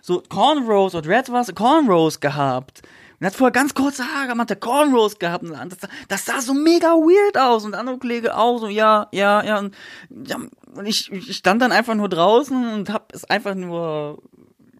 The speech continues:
einfach nur gedacht, „Warum?“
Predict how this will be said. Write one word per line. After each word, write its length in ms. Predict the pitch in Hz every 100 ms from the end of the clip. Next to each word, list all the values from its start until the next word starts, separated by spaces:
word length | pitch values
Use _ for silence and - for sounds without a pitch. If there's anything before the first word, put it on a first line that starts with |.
| _ _ _ -
einfach 280 | 190 208 214
nur 640 | 214 190 185 180 165 - _ - - 156
gedacht, 300 | 165 165 190 _ _ _ _
„Warum?“ 580 | _ - 269 - 202 135